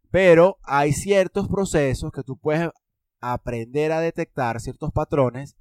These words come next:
y evitar. Si por lo menos el cliente le pasó un problema y tú puedes identificar ese patrón que originó ese problema y tú ya sabes, "Mira, a los clientes les pasa esto". ¿Cómo se evita? Se evita de esta manera.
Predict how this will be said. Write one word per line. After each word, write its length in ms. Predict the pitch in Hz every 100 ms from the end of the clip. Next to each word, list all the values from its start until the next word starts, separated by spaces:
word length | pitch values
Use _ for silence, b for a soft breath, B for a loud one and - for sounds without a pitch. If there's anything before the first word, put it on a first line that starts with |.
| _
y 220 | 202 208
evitar. 600 | 180 143 123 - 117 95 120
Si 220 | - 127
por 220 | - 135
lo 80 | 131
menos 320 | 143 151 101 -
el 180 | 127 123
cliente 540 | 127 135 151 156 180
le 80 | 175
pasó 240 | 135 135
un 60 | 139
problema 720 | 156 165 170 165 147 151 156 _ _ _ _ _ _
y 140 | 127
tú 120 | 117 135
puedes 400 | 165 180 190 -
identificar 580 | 175 170 156 143 - 160
ese 180 | 175 190
patrón 580 | 139 120 156 151 135 - _ _ _ _
que 100 | 151
originó 380 | 147 139 139 143
ese 160 | 185
problema 520 | 160 160 165 151 156 -
y 120 | 143
tú 140 | 165
ya 100 | 175
sabes, 220 | 170 170 139
"Mira, 200 | 170 143
a 160 | 123
los 160 | 131 117
clientes 360 | 165 202 165
les 140 | 139 113
pasa 340 | 131 139 139
esto". 380 | 120 - 90 - _ _ _ _
¿Cómo 220 | 156 196
se 140 | 190 190
evita? 300 | 220 190 143
Se 120 | 131
evita 300 | 127 120 143
de 60 | 156
esta 180 | 170
manera. 460 | 180 196 247 226